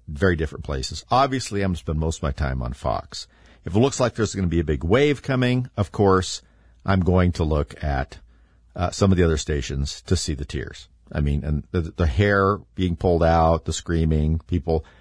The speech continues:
you know, being pulled back from windows they're throwing themselves out of, stuff like that. But, uh, that's what we're gonna look at that.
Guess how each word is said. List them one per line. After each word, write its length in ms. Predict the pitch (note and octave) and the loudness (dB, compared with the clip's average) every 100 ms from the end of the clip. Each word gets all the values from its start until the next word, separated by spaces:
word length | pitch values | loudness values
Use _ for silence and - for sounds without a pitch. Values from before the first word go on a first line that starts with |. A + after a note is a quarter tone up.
| - - - | -20 -20 -6
you 100 | F2 | 0
know, 160 | E2 D2+ | 2 2
being 200 | D#2 D#2 | 0 0
pulled 300 | - G2+ E2 | 2 2 4
back 240 | E2+ E2 | 2 0
from 160 | - D#2+ | -4 -2
windows 400 | E2+ D#2+ D#2+ D2 | 0 2 0 0
they're 80 | D#2+ | -2
throwing 280 | D#2+ D2+ | 0 0
themselves 360 | D2+ C#2+ D2 C2 | 0 -2 -4 -2
out 160 | C#2+ C#2+ | -4 -4
of, 100 | D2 | -4
stuff 260 | - F2 | -2 -2
like 160 | C2+ - | -4 -10
that. 200 | - - _ _ _ _ _ _ _ | -14 -20 _ _ _ _ _ _ _
But, 420 | E2+ E2+ D#2 - | 0 2 2 0
uh, 240 | F2 C#2+ C2 - _ _ _ | 0 0 -2 -6 _ _ _
that's 200 | G#2 F#2+ | 0 0
what 80 | D2+ | -6
we're 80 | D2 | -8
gonna 100 | B1+ | -8
look 160 | - _ | -14 _
at 80 | - | -14
that. 200 | - | -14